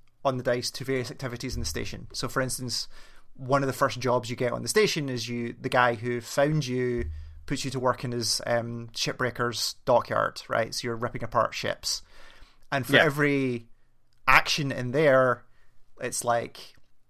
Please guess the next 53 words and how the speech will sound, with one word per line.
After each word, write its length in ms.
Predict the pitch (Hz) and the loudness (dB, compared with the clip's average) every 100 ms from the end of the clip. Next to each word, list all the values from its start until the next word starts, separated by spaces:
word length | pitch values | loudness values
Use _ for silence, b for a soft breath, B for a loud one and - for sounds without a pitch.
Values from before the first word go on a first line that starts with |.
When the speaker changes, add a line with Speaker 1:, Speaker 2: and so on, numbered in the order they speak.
| - | -4
Speaker 1:
um, 280 | 131 123 120 120 | 2 2 2 -4
you, 120 | - 123 | -10 -4
you 100 | 131 | -2
have 80 | 117 | 2
the 60 | |
action 280 | 120 - 135 | 2 2 -4
that 80 | 131 | -4
is 100 | 127 | 0
like, 160 | 131 | 0
"Start 360 | - 170 180 - | 4 4 4 -4
breaking 180 | 143 143 | -6 -2
apart 220 | 180 196 | 4 4
ships," 240 | - 202 - | 4 -2 -4
like, 120 | 117 | -4
"Do 120 | 147 | -2
the 80 | 165 | 0
work," 320 | 120 - - | 0 0 -2
right? 240 | 117 127 - b b b b - | 0 0 -2 b b b b 0
Um, 640 | 131 127 127 123 123 123 - - | 4 4 4 0 -4 -6 -4 2
and 180 | 135 | 4
the 60 | 131 | 4
way 80 | 156 | 4
it 80 | 139 | 6
works 260 | 139 - | 6 4
is 420 | - 123 120 120 - - | -2 0 0 -2 -6 -2
if 240 | 131 - | -2 -2
you 140 | 135 127 | -4 -2
roll 140 | 143 | 0
a 60 | 135 | 4
five 240 | 160 170 | 6 6
or 40 | 170 | 4
a 20 | |
six, 640 | - 139 - - - - - - - - - - - | 4 2 2 -2 0 -2 -6 -20 -16 -16 -18 -20 -2
sorry, 240 | 147 135 | 2 2
if 80 | 127 | 0
you 60 | 165 | 0
roll 100 | 160 | 0
a 20 | |
six, 380 | - 180 - 143 | 2 0 0 0
you're 80 | 127 | 0
a 20 | |
hundred 160 | 143 135 | 0 0
percent 240 | 143 123 | 0 2
guaranteed 420 | 127 120 123 123 | 2 0 -4 -8
to 80 | - | 0
get 140 | 123 | 0
a 20 | - | 0
positive 340 | 127 113 117 | -2 -2 -2
outcome. 380 | 120 - - 123 - - - - - - | -4 0 -2 -4 -14 -16 -18 -20 -18 -14
Five 480 | - - - 147 156 | -12 2 8 8 6
or 40 | |
four 540 | 151 - 147 139 127 - | 0 2 4 8 6 4
is 420 | 127 127 127 117 | 0 0 0 -2